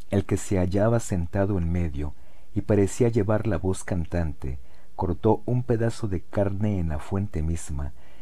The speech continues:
sin duda para comprobar que estaba suficientemente tierna y que no era necesario devolverla a la cocina.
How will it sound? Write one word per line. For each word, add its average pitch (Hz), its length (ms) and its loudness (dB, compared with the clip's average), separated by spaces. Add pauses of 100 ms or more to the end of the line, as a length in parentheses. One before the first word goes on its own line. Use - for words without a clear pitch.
(120)
sin 104 220 0
duda 117 320 2
para 87 180 0
comprobar 92 720 0 (440)
que 98 100 0
estaba 120 400 2
suficientemente 98 1080 -2
tierna 73 580 0 (360)
y - 80 -2
que 107 140 2
no 113 180 6
era 120 140 4
necesario 104 640 0
devolverla 92 640 2
a 85 40 2
la 80 160 0
cocina. 69 600 -4